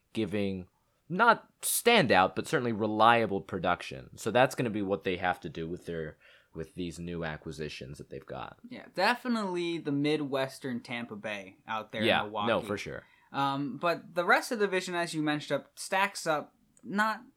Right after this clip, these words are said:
Speaker 2: to be that competitive, uh, for this. Well, maybe competitive just because of how we feel about these central divisions, it seems like. Uh, but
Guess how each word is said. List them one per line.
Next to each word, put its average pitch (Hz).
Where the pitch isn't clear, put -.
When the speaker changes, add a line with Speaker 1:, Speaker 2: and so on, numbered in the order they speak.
Speaker 2:
to 175
be 139
that 139
competitive, 120
uh, 120
for 190
this. 180
Well, 262
maybe 302
competitive 180
just 160
because 143
of 123
how 127
we 135
feel 147
about 123
these 127
central 135
divisions, 117
it 104
seems 127
like. 107
Uh, 117
but 175